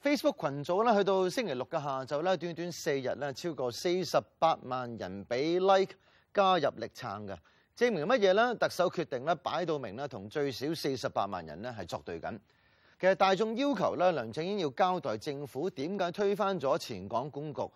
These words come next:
發出三個電視牌照嘅決定。梁振英面對住質疑咧，就話咩行會保密制啦，政府收到相關司法覆核嘅申請啦，又話乜嘢敏感商業資料咁咁啦，拒絕交代㗎。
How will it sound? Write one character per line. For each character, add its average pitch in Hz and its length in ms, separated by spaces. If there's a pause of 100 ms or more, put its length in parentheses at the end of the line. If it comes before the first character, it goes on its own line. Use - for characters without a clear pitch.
(360)
發 185 160
出 226 140
三 220 320
個 175 120
電 127 240
視 117 140
牌 87 220
照 123 140
嘅 - 20
決 117 160
定。 85 200 (680)
梁 151 240
振 202 160
英 233 100
面 160 220
對 170 160
住 - 120
質 208 220 (120)
疑 104 120
咧， 151 200
就 143 120
話 127 140
咩 165 160
行 104 220
會 151 120
保 135 160
密 151 220
制 139 260
啦， 170 300
政 139 240
府 135 160
收 165 260
到 151 140
相 170 340
關 160 160
司 180 220
法 151 140
覆 175 120
核 123 160
嘅 139 140
申 175 260
請 147 280
啦， 175 200 (300)
又 139 160
話 135 100
乜 180 140
嘢 147 320 (160)
敏 151 300
感 160 160
商 196 120
業 147 140
資 180 240
料 151 120
咁 147 260
咁 135 180
啦， 165 180 (240)
拒 160 100
絕 151 180
交 180 240
代 117 100
㗎。 78 240